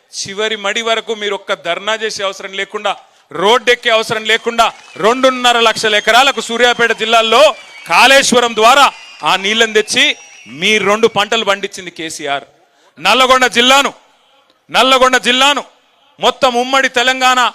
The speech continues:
ఉమ్మడి రాష్ట్రంలోనే, సారీ, తెలంగాణ రాష్ట్రంలోనే ఉమ్మడి నల్లగొండ జిల్లాను నంబర్ వన్ జిల్లాగా వరి ధాన్యం ఉత్పత్తిలో చేసింది కేసీఆర్ ప్రభుత్వం. మరి అలా మీ సూర్యాపేట జిల్లాలో నీళ్ళ మంత్రి ఉన్నాడు, నీళ్లున్నాయా?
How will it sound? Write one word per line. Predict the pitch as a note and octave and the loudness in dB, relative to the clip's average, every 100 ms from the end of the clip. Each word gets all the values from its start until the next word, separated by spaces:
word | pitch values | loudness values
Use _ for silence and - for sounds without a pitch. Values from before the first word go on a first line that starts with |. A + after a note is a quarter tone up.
| _ _ _ | _ _ _
ఉమ్మడి | E3+ G3+ B3 A#3+ | -12 -4 -2 0
రాష్ట్రంలోనే, | A3+ A#3+ B3 C4 B3+ B3+ A3+ - - | 2 0 -2 0 0 0 -2 -6 -16
సారీ, | - E3 | -12 -12
తెలంగాణ | C3 F#3 A3+ C4 B3 | -12 -6 -4 -2 0
రాష్ట్రంలోనే | A3 A#3+ - B3+ B3+ B3 | 2 0 -2 -4 -2 -2
ఉమ్మడి | B3 A#3 C4 B3 | -4 -2 -2 0
నల్లగొండ | A#3 B3+ B3+ | 0 0 0
జిల్లాను | A#3+ A#3 C4 C#4+ - _ _ _ _ _ _ A#2 | -2 0 0 0 -6 _ _ _ _ _ _ -12
నంబర్ | C#3 G3 G#3+ A3 G#3 | -8 -8 -2 0 0
వన్ | G#3 A#3 | -2 -4
జిల్లాగా | G#3+ A3+ A3+ A3 A3 | -4 0 0 2 2
వరి | G3 G#3+ | 2 0
ధాన్యం | A#3 A#3 A#3+ | 0 0 0
ఉత్పత్తిలో | A3+ A3+ B3 - B3 C#4 D#4 - _ - G3 | -4 -2 -2 0 4 6 4 0 _ -8 0
చేసింది | G#3+ - G#3+ G3+ | 0 0 -4 -6
కేసీఆర్ | F#3 F#3 F#3+ F#3+ F3+ | -4 -6 -2 -2 -2
ప్రభుత్వం. | - D#3+ F3 - D#3+ - - - - - - - E3+ | -4 -8 -8 -8 -10 -10 -20 -20 -20 -20 -20 -14 -4
మరి | G#3 A3 | 0 2
అలా | A3 | 2
మీ | A3 A3 | 0 -4
సూర్యాపేట | - A3 A#3+ A#3+ A#3 | -2 2 2 2 -2
జిల్లాలో | G#3 A#3+ A#3+ B3 | -2 0 2 0
నీళ్ళ | A#3 B3 | 0 0
మంత్రి | A#3+ A#3 A3 | 0 0 -4
ఉన్నాడు, | G#3+ F#3+ D3+ _ _ _ | -6 -8 -12 _ _ _
నీళ్లున్నాయా? | F#3 A3 G3+ E3+ D#3+ | -10 -8 -8 -8 -10